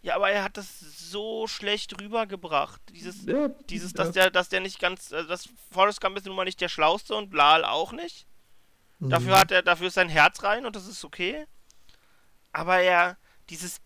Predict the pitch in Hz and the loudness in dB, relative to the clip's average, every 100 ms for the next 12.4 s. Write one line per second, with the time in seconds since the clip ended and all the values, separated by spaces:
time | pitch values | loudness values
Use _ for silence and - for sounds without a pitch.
0 | - 185 247 302 311 240 208 202 185 208 | 0 2 2 -4 -6 -6 -2 2 2 2
1 | 165 139 135 131 - - - - 220 233 | -6 -4 -2 0 -2 -8 -8 -4 -4 -4
2 | - 196 185 180 185 156 - 151 - 180 | -4 -4 -4 -10 -12 -14 -10 -10 -6 -4
3 | 151 175 156 - 196 185 - - - - | -4 -4 -6 -2 -2 -2 -14 -20 -20 -12
4 | 170 - - - - - 143 160 214 247 | -10 -10 -12 -18 -20 -20 -14 -12 -10 -10
5 | 254 - - 208 226 - - - - - | -8 -8 -6 -2 -2 -4 -16 -20 -20 -20
6 | _ _ _ _ - 101 165 - 196 196 | _ _ _ _ -12 -4 -4 -2 -2 -2
7 | 180 185 - 175 139 - - - _ - | -4 -12 -4 -4 -4 -12 -18 -18 _ -20
8 | _ _ _ 165 160 214 208 190 220 233 | _ _ _ -16 -8 -8 -8 -8 -8 -6
9 | 214 - 175 202 196 175 175 190 175 156 | -10 -4 -4 -4 -6 -12 -10 -6 -6 -6
10 | 147 151 151 175 185 180 170 185 - - | -6 -2 -2 -4 -12 -10 -12 -12 -14 -10
11 | 165 - - 135 156 - - 135 147 165 | -10 -12 -16 -14 -14 -16 -8 -4 -2 -4
12 | 120 - - | -8 -12 -16